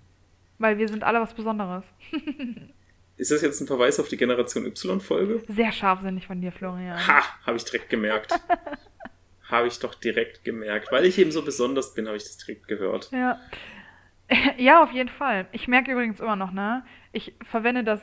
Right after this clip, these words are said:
Speaker 1: seit unserer Folge sehr, sehr gerne mal als Scherz. Ähm, aber insgeheim, wenn ich
Speaker 2: Die
Speaker 1: das sage, denke ich mir halt immer, äh, ich bin halt auch was Besonderes.
Speaker 2: <laughs> Ich bin halt, ja, muss man auch mal sagen auch, ne?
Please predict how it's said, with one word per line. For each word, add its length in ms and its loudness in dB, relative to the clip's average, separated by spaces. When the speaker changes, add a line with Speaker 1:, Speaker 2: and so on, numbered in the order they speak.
Speaker 1:
seit 240 -2
unserer 240 -6
Folge 400 -2
sehr, 160 -2
sehr 100 -2
gerne 300 -2
mal 120 -4
als 140 -8
Scherz. 380 -4
Ähm, 420 -10
aber 180 -6
insgeheim, 380 -6
wenn 60 -6
ich 40 -6
Speaker 2:
Die 120 -4
Speaker 1:
das 80 -6
sage, 280 -2
denke 180 -8
ich 80 -20
mir 60 -6
halt 100 -8
immer, 460 -10
äh, 160 -18
ich 100 -20
bin 180 -8
halt 140 -10
auch 60 -18
was 180 -10
Besonderes. 520 -18
Speaker 2:
<laughs> 220 -2
Ich 280 -2
bin 120 -2
halt, 140 -8
ja, 320 0
muss 140 -10
man 100 0
auch 80 0
mal 220 4
sagen 400 2
auch, 300 -2
ne? 280 -4